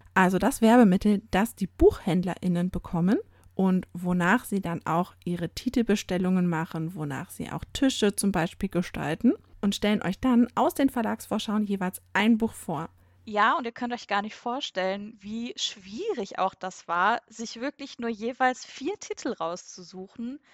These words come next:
Speaker 2: weil alleine schon von jedem Verlag wir, glaube ich, vier Titel einfach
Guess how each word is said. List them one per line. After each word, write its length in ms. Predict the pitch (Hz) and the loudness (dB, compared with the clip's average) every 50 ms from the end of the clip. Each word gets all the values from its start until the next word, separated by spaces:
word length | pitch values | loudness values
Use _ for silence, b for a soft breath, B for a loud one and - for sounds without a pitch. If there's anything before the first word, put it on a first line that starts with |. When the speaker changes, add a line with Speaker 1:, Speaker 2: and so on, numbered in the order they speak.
| b b b b b b b b | b b b b b b b b
Speaker 2:
weil 180 | 214 220 233 - - | 6 6 6 6 4
alleine 420 | 226 220 214 208 208 262 277 277 | 6 8 8 8 8 6 4 0
schon 300 | - - 262 254 254 269 | -2 0 0 0 0 0
von 480 | - - - 233 226 226 233 226 226 - _ | -6 -6 -2 -2 -2 -2 -4 -8 -10 -14 _
jedem 380 | - 202 190 220 247 302 320 330 | -12 -6 -4 -2 -2 -2 -2 -6
Verlag 640 | - - - 196 185 170 175 185 208 240 247 - - | -6 0 0 2 6 8 10 12 12 10 10 6 0
wir, 100 | 226 226 | -2 0
glaube 320 | 208 196 202 202 214 208 | 4 8 8 8 8 8
ich, 240 | 220 208 - - - - | 4 -4 -6 -12 -18 -20
vier 340 | - - - - 262 311 | -20 -14 -6 -2 -2 -2
Titel 380 | - - 285 277 - - 254 254 - | -2 -2 -4 -4 -2 0 2 2 4
einfach 640 | - 196 214 226 - - 233 214 214 - - - | 4 4 2 2 0 2 4 4 4 4 0 -18